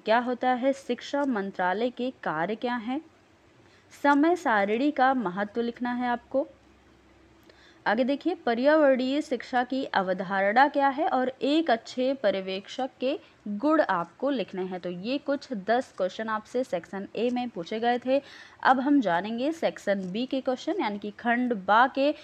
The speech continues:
तो खंड बा में आपको पाँच क्वेश्चन करने होंगे और आठ नंबर आपको एक प्रश्न के लिए यहाँ पर दिया जाएगा। अब देखेंगे क्वेश्चन क्या है। क्वेश्चन है पहला सेक्शन बी का कि शैक्षिक प्रशासन के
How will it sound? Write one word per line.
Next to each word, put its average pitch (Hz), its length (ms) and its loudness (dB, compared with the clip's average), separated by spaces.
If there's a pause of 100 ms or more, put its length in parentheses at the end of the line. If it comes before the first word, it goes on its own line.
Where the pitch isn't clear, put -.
(180)
तो 226 80 -2
खंड 294 320 4
बा 247 240 8
में 269 260 -2
आपको 220 420 0
पाँच 233 640 0
क्वेश्चन 220 360 -4
करने 226 260 -2
होंगे 240 320 0
और 214 220 0
आठ 214 480 0
नंबर 208 360 -2
आपको 220 440 2 (100)
एक 247 300 0
प्रश्न 196 400 -4
के 175 180 -6
लिए 190 200 -6
यहाँ 175 340 -6
पर 277 100 2
दिया 196 240 -2
जाएगा। 160 480 -6 (960)
अब 202 100 4
देखेंगे 285 440 0
क्वेश्चन 240 380 0
क्या 247 160 2
है। 254 240 2
क्वेश्चन 277 420 0
है 262 180 0
पहला 208 420 0
सेक्शन 196 460 -6
बी 247 120 -2
का 262 220 2
कि 302 160 -2
शैक्षिक 220 580 -2
प्रशासन 214 720 0
के 294 280 0